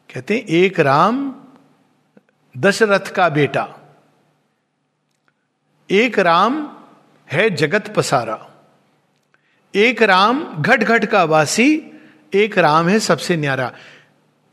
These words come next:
इंडिविजुअल अवतार, इमिनेंट डिवाइन, यूनिवर्सल डिवाइन and the transcendent, सब आ गए उसमें। एक राम दशरथ का बेटा।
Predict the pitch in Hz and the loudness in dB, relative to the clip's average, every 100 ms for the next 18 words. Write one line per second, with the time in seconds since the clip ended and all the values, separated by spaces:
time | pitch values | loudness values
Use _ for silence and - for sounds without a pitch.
0 | _ 202 220 233 262 240 262 240 202 202 | _ -2 0 2 0 0 0 0 -2 -2
1 | 202 214 254 294 - - - _ _ _ | 0 0 -2 -6 -12 -20 -20 _ _ _
2 | _ 190 202 220 247 214 202 196 214 254 | _ -2 0 0 0 0 0 0 0 -2
3 | 269 170 190 240 247 240 247 247 202 196 | -4 -2 0 2 0 -2 -2 -2 0 0
4 | 190 214 254 - 190 202 233 240 214 220 | 0 0 -2 -4 -2 0 2 0 0 0
5 | 233 220 180 185 196 190 196 240 202 - | -2 -2 -2 0 -2 0 -2 -2 -4 -4
6 | 247 220 180 165 147 - - - - _ | -2 0 0 0 0 -4 -14 -20 -20 _
7 | _ _ _ _ _ _ _ 180 208 196 | _ _ _ _ _ _ _ -2 0 2
8 | 190 214 202 - 208 220 175 160 143 | 2 2 0 0 -2 0 0 0 -2